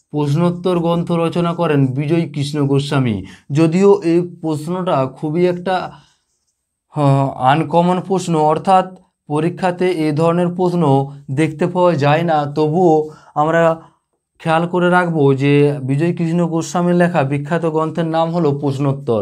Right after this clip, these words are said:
তো আজকের ভিডিওটি এই পর্যন্তই ছিল, খুব ছোট্ট একটি ভিডিও। আশা রাখি আপনাদের সকলের ভালো লেগেছে। যদি ভালো লেগে থাকে তাহলে অবশ্যই লাইক করবেন, এবং কোনো কিছু জানার থাকলে বা জানাবার, জানাবার থাকলে অবশ্যই কমেন্টে আসবেন।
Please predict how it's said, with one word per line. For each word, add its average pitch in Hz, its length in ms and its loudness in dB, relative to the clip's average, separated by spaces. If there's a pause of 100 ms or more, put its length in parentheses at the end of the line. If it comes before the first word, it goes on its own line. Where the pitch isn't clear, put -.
(420)
তো - 140 -2
আজকের 151 440 2
ভিডিওটি 170 480 -2
এই 151 220 0
পর্যন্তই 160 600 -2
ছিল, 170 220 0 (420)
খুব 160 220 -2
ছোট্ট 143 300 -4
একটি 165 260 0
ভিডিও। 165 320 0 (200)
আশা 139 240 -2
রাখি 156 260 -2
আপনাদের 147 420 0
সকলের 143 420 -2
ভালো 127 240 -2
লেগেছে। 156 400 -4
যদি 135 200 -4
ভালো 120 260 -2
লেগে 156 220 -2
থাকে 160 260 -4 (400)
তাহলে 143 220 2
অবশ্যই 151 580 0
লাইক 139 320 0
করবেন, 165 400 -2
এবং 143 320 0 (120)
কোনো 139 240 -2
কিছু 160 240 -6 (360)
জানার 131 380 2
থাকলে 165 340 -2
বা 135 160 0
জানাবার, 135 420 0 (320)
জানাবার 143 480 0
থাকলে 160 340 0
অবশ্যই 143 500 -2
কমেন্টে 151 440 -2
আসবেন। 147 320 0